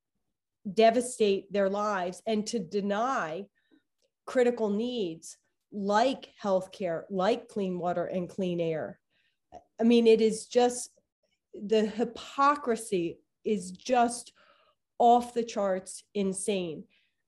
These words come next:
And I do wanna say, like, thinking about this whole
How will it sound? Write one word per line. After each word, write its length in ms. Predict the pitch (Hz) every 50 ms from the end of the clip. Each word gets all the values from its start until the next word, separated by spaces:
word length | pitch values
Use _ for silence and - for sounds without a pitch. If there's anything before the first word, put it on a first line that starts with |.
| _ _
And 280 | - 226 220 214 214 214 - - _ _ _ _ _ _ _ _ _ _
I 260 | 208 - 294 311 285 269
do 260 | 233 330 359 381 339
wanna 180 | 370 330 302 294
say, 240 | 294 - 339 330 294
like, 280 | 285 262 240 - -
thinking 440 | - - 277 294 277 240 294 277 277
about 280 | 254 214 240 220 220 220
this 180 | 226 226 226
whole 400 | - 254 247 240 233 226 220 220